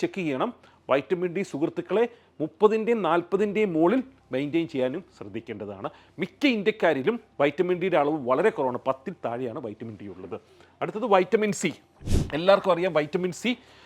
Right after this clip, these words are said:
ജലദോഷം ഉള്ളവരിലും കൂടുതൽ അലർജി ഉള്ളപ്പോൾ എല്ലാ ഡോക്ടർമാരും പണ്ട് പ്രിസ്ക്രൈബ് ചെയ്തുകൊണ്ടിരുന്ന ഒരു സപ്ലിമെൻ്റാണ് വൈറ്റമിൻ സി. നമ്മുടെ നാരങ്ങയിലും നെല്ലിക്കയിലെല്ലാം ധാരാളം ഉണ്ട്, വൈറ്റമിൻ സി ഉണ്ട്. വൈറ്റമിൻ സി നമ്മുടെ ഇമ്മ്യൂണിറ്റിനെ വർദ്ധിപ്പിക്കുകയും ഈ ഹിസ്റ്റമിൻ പ്രൊഡക്ഷനെ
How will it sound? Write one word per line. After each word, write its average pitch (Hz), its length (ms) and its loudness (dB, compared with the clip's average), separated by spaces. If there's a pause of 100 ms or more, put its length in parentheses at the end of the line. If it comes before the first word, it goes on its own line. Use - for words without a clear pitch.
(220)
ജലദോഷം 175 440 6
ഉള്ളവരിലും 170 460 2 (640)
കൂടുതൽ 175 300 6
അലർജി 165 300 0
ഉള്ളപ്പോൾ 165 300 0
എല്ലാ 170 320 4 (260)
ഡോക്ടർമാരും 175 520 0
പണ്ട് 151 180 -2
പ്രിസ്ക്രൈബ് 160 320 -2
ചെയ്തുകൊണ്ടിരുന്ന 143 440 0 (380)
ഒരു 165 80 4 (120)
സപ്ലിമെൻ്റാണ് 151 720 0
വൈറ്റമിൻ 131 380 -2 (100)
സി. 196 100 -2 (380)
നമ്മുടെ 143 280 0
നാരങ്ങയിലും 139 540 0
നെല്ലിക്കയിലെല്ലാം 131 640 -2 (100)
ധാരാളം 139 500 2
ഉണ്ട്, 113 240 -10
വൈറ്റമിൻ 113 380 -8
സി 139 160 -8
ഉണ്ട്. 104 160 -4 (400)
വൈറ്റമിൻ 185 420 0
സി 208 120 -2 (100)
നമ്മുടെ 151 260 2
ഇമ്മ്യൂണിറ്റിനെ 147 520 -2
വർദ്ധിപ്പിക്കുകയും 120 600 -4 (280)
ഈ 147 100 -10
ഹിസ്റ്റമിൻ 185 420 -2
പ്രൊഡക്ഷനെ 151 360 -4